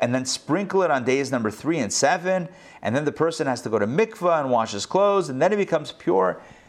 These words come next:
It sounds crazy. It sounds bizarre. The answer is you're right. It is bizarre, which is why the Torah calls it,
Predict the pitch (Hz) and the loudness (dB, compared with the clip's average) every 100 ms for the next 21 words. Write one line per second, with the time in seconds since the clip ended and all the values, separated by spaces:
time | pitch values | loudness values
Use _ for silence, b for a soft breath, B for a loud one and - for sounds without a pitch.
0 | B - - 262 240 - - 247 349 254 | B 0 2 2 -4 -6 -2 0 0 -2
1 | - - - _ _ _ _ - 185 214 | -6 -12 -20 _ _ _ _ 2 4 6
2 | 233 156 151 120 185 175 73 - - _ | 4 2 0 4 4 2 -4 -10 -16 _
3 | _ _ _ _ _ _ _ _ - B | _ _ _ _ _ _ _ _ -18 B
4 | B _ 113 117 185 226 - 156 131 113 | B _ 2 6 6 6 4 4 4 2
5 | 117 117 92 - - - - _ _ _ | 2 2 0 -10 -18 -20 -20 _ _ _
6 | - 123 143 113 98 95 80 60 - _ | 2 6 6 4 0 2 0 -2 -8 _
7 | _ _ B B 127 131 160 139 131 160 | _ _ B B 2 4 4 4 4 4
8 | 196 220 180 - 165 170 165 160 175 220 | 4 2 0 2 4 6 2 4 4 4
9 | 226 120 110 107 - | 2 2 2 2 -6